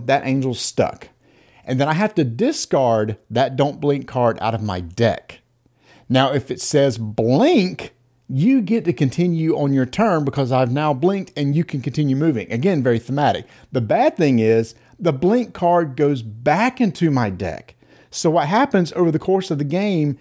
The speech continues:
is I use don't blink. The only thing left in my deck is very <laughs> few don't blinks and mainly blinks.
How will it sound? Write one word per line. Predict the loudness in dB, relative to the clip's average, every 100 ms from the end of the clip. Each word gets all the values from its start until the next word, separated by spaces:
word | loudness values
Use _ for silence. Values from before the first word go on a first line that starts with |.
| _ -4
is | 0
I | 2
use | 4 2 2
don't | 0 0 0
blink. | 0 4 2 0 -8 _ _ _ _
The | 0
only | 2 2
thing | 2 0
left | 2 2 0
in | 0
my | 0
deck | 0 0 0 0
is | -2
very | -2 -2 0 2 2 2
<laughs> |
few | 0 0 0 2 2
don't | 2 0 0
blinks | 0 0 -2 -4
and | -2 0
mainly | 2 2 0
blinks. | 0 0 2 0 -4 -8 -10